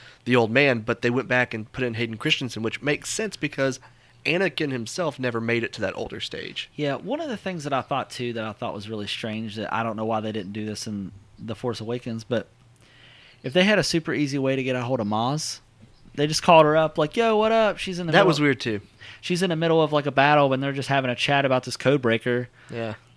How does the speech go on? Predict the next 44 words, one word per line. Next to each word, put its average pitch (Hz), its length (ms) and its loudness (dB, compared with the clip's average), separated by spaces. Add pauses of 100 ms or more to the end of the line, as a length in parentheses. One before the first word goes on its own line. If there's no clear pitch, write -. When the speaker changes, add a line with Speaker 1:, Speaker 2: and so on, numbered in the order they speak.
Speaker 2:
Like, 113 120 -4
why 139 160 8
didn't 143 120 4
they 139 100 0
just 135 200 -2
call 139 220 6
her 131 120 6
in 127 320 0
The 120 80 -6
Force 127 260 0
Awakens? 120 460 2
They 117 80 4
had 120 80 4
to 123 60 2
actually 117 320 -2
go 110 160 -2
to 113 60 0
the 113 80 -2
planet 107 360 -4
and 98 100 -6
all 107 120 -2
that 113 160 -4
stuff. - 280 -10 (320)
Also, 151 540 6 (420)
shouldn't 180 380 0
Luke's 165 240 0
lightsaber 156 440 2
have 127 100 0
been 139 120 2
destroyed 143 600 2 (140)
in 127 460 0 (720)
Return, 139 580 0
or, 131 200 4
uh, 120 340 4
Empire? 143 480 -2 (1000)
'Cause 127 140 -2
he 131 80 4
falls 143 320 8
down 147 180 4
the 139 80 0
pit 139 240 2
with 143 160 2
his 139 100 0
saber? 156 420 0